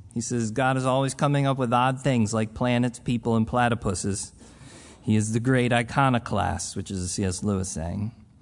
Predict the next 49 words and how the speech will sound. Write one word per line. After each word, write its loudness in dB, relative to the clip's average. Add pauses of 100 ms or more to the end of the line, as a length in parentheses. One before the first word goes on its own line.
(1120)
First, 4
he 2
says, 0
"You 0
either 2
be-, -2
here's 0
what 0
you 0
have 0
to -4
believe. -2 (280)
Annihilation. 0 (520)
We 2
all 4
die 4
and 2
go 4
to 4
nothing. 0 (100)
Death 0
ends 2
it 4
all, 4
except -2
our 4
reputation, 2
our 4
works, 0
and 2
our 4
children, 0
which -4
live -2
on 2
after 2
us, 0 (280)
but 0
we 4
know 4
and 4
enjoy 2
nothing 2
of 2
them 4
if -2
we're 0
annihilated -2
forever. -8